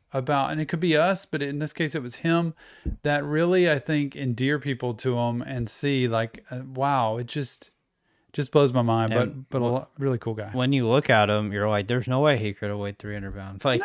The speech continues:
Speaker 2: he
Speaker 1: No.
Speaker 2: looks great now, so, like, just a testament to how hard he's worked at it.
Speaker 1: But doesn't matter whether you have ten thousand, hundred thousand, million subscribers. We all have the same struggles as reactors,
Speaker 2: Yep.
Speaker 1: and we're all regular people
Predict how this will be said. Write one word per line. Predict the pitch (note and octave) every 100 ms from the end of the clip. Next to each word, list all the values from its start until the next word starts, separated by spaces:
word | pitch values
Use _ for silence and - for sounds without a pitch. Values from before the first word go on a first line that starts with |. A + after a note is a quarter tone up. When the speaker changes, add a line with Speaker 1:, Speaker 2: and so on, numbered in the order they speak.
| G#4
Speaker 2:
he | F4
Speaker 1:
No. | D3
Speaker 2:
looks | D#3+ - -
great | A#2+ C#3+ B2+
now, | A#2+ A#2 G#2+
so, | - G#2+ G2+
like, | G2+ F#2+ _ - - _ -
just | A2+ A#2+
a |
testament | G#2+ A#2+ A2 - A2+ G#2+
to | - G2+
how | G#2+ G2+
hard | G#2+ G#2+
he's | G#2+
worked | G#2+ A2+ A#2
at | G2 F#2+
it. | G2 _ -
Speaker 1:
But | A#2+
doesn't | C#3 C#3+ D3
matter | C#3+ C#3
whether | C3 B2 B2
you | A#2+
have | A2
ten | - C3 C3+
thousand, | C#3 C3+ C3+ C3+ C3+ B2+ B2 -
hundred | B2+ B2+
thousand, | C3 B2+ B2+ B2 A#2
million | A#2 A#2 A#2+ A2
subscribers. | A2 - - A2 A2 A2 A2+ -
We | B2 B2+
all | - A#2 A#2+ B2+ B2
have | A2 B2 A#2+ A2+
the | A2
same | - A#2+ A#2 A2
struggles | - A#2 A2 A2 A2
as | G#2+
reactors, | A2 G#2 G#2+ A#2 - B2+ B2+ -
Speaker 2:
Yep. | G#2 F#2 -
Speaker 1:
and | B2 A#2+
we're | B2 - -
all | A#2+ B2+ C3+ B2+
regular | G#2+ A2+ A#2+ A#2 A#2+ A#2+ A2
people | C#3 C#3+ - C3 F#2+ F2+